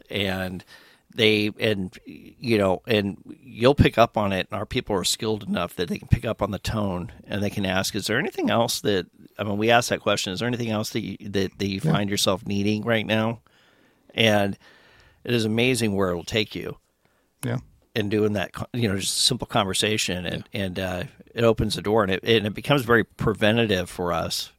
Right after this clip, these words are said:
Speaker 1: to
Speaker 2: Yeah.
Speaker 1: have to show up to that house at three o'clock in the morning
Speaker 2: Yep.
Speaker 1: for the annoying beeping smoke alarm.
Speaker 2: Yeah.
Speaker 3: You know, it leads down so many different roads with them 'cause they have questions, they don't know who to ask.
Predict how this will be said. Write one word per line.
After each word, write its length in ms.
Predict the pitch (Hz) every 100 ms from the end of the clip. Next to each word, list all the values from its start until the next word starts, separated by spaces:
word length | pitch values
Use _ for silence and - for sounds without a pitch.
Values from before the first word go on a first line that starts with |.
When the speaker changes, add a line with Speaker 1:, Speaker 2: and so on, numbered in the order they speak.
| _
Speaker 1:
to 80 | -
Speaker 2:
Yeah. 80 | 113
Speaker 1:
have 140 | 107
to 60 | -
show 200 | - 104
up 120 | 98
to 80 | -
that 180 | 92 -
house 540 | - 110 90 85 - -
at 160 | - 107
three 160 | 110 101
o'clock 300 | - 90 -
in 40 |
the 80 | 82
morning 440 | 98 107 90 90 - _ _ -
Speaker 2:
Yep. 160 | 135 -
Speaker 1:
for 380 | - 120 98 98 -
the 160 | 113
annoying 400 | 98 101 104 95
beeping 360 | 98 104 98 90
smoke 260 | - 120
alarm. 200 | 98 80 - - _ _ _ _ -
Speaker 2:
Yeah. 180 | 120 107 -
Speaker 3:
You 100 | 117
know, 140 | 113
it 60 | 107
leads 220 | 113 101
down 180 | 120 107
so 160 | - 120
many 140 | 104
different 400 | 107 101 95 - -
roads 380 | 101 113 107 113
with 180 | 98
them 260 | 98 95 104 - -
'cause 100 | 113
they 60 | 101
have 120 | 98
questions, 420 | 131 139 - 104
they 80 | 101
don't 100 | 101
know 60 |
who 80 | 98
to 120 | 98 120
ask. 400 | 113 101 -